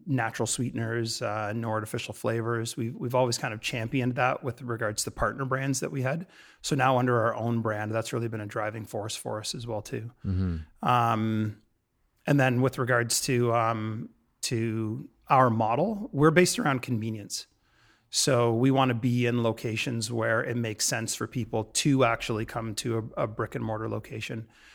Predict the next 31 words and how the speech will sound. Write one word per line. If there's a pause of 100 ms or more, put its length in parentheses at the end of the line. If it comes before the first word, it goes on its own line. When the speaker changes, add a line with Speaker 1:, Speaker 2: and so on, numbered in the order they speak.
(220)
Speaker 1:
rather
than,
"Oh,
well,
I
can
just
order
this
online
and
get
it, (220)
get
it
shipped
to
my
house."
Speaker 2:
Right.
Speaker 1:
Smoothies
are
tricky
to
do
that
with
anyway. (160)
Speaker 2:
Mm-hmm.
Speaker 1:
But,
um,